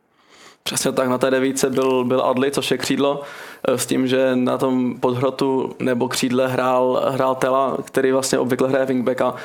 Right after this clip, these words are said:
ale fungovalo to neskutečně, byly, byla to ještě s Věrcem ohromně pohyblivá trojice, všichni dynamický, šikovný na balonu, takže Xabi Alonso opět ukázal, že, že prostě je to neuvěřitelný trenér.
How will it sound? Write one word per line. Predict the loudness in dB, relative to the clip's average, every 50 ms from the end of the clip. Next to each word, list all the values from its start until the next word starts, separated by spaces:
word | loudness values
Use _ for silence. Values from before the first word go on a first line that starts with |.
| -12 -4 -2
ale | 0 0
fungovalo | 0 0 0 0 2 2 2 0
to | 0 0
neskutečně, | -2 -2 -2 -2 -2 -2 -2 -2 -2 0
byly, | 0 0 0 0
byla | 0 0 0 0
to | 0 0 0 0 0
ještě | 0 0 0
s | 0 0
Věrcem | 0 0 0 0 0 0 0
ohromně | 0 0 0 0 0 0
pohyblivá | 0 -2 0 0 0 2 2 2 2
trojice, | 2 0 0 0 0 -2 -2 -4 -6 -10 -14 -14 -10 -6
všichni | -4 -2 0 0 0
dynamický, | 2 2 2 2 0 0 0 0 -2 0
šikovný | 0 0 0 0 0 2 2
na | 2 2
balonu, | 2 2 2 2 0 -2 -4 -6 -8 -10 -14 -16 -18 -6 _
takže | -2 0 0 0 0 0 0 -2 -2
Xabi | 0 2 2 2
Alonso | 2 2 2 2 2 0
opět | 2 2 0 0
ukázal, | 0 0 0 0 0 0 0 0 0 0
že, | 0 0 0 2 2 0 0 0 0 -2 -2 -2
že | -2 -2 -2 -2
prostě | -2 -2 -4 -4 -2 -2 0
je | 0 0
to | 0 0 0 0
neuvěřitelný | 0 0 0 0 0 0 0 0 -2 -2 -2 -2 -2
trenér. | -2 -2 -2 -2 -4 -4 -6